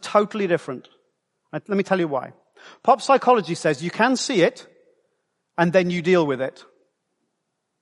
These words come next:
My faith and yours says, "Yeah, you need to see it, but you can't deal with it." That's why Jesus came to rescue you. Amen? That's why Jesus came, to rescue you. Ha! It's brilliant, isn't it? So you can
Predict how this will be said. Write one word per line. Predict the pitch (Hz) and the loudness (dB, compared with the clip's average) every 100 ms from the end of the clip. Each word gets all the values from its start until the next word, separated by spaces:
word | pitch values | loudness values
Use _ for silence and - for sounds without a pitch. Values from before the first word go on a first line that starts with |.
| _ _ - | _ _ 0
My | 185 254 | 4 4
faith | - 254 226 - | 4 4 4 2
and | 214 196 180 - _ _ | 0 0 -2 -8 _ _
yours | 180 165 120 160 - - | 0 0 0 -4 -6 -14
says, | - 180 170 - - _ _ _ _ - | 0 2 2 -2 -12 _ _ _ _ 0
"Yeah, | 185 | 2
you | 160 190 | 2 -2
need | 214 202 | -4 -4
to | |
see | 180 196 131 | -6 -4 -4
it, | - - _ _ _ _ | -6 -14 _ _ _ _
but | 170 170 | -6 -4
you | 165 | -6
can't | - 190 165 | 0 0 0
deal | 151 135 | -4 -6
with | 131 117 | -6 -8
it." | 135 - _ _ _ _ - | -10 -14 _ _ _ _ -6
That's | 156 - | -4 -2
why | 151 | -2
Jesus | 165 139 139 | -2 -6 -6
came | 151 135 | -8 -6
to | 139 | -6
rescue | 131 - 139 | -6 -8 -14
you. | 123 110 - | -14 -16 -8
Amen? | 151 180 277 - _ _ _ _ _ _ _ _ | 2 2 2 -2 _ _ _ _ _ _ _ _
That's | 175 - | -4 2
why | 190 | 2
Jesus | - 220 180 - | 2 -4 -6 -6
came, | 147 113 _ - | -6 -6 _ -4
to | 180 | 2
rescue | 208 - 180 | 2 0 -8
you. | 135 110 _ _ _ _ _ _ _ | -8 -12 _ _ _ _ _ _ _
Ha! | 254 - - _ _ _ | -2 -2 -10 _ _ _
It's | _ | _
brilliant, | - 370 202 | 0 2 2
isn't | 247 190 | -2 -2
it? | 135 - _ _ - - | -4 -8 _ _ -20 -14
So | - 262 | 0 2
you | 262 311 | 4 4
can | 302 | 2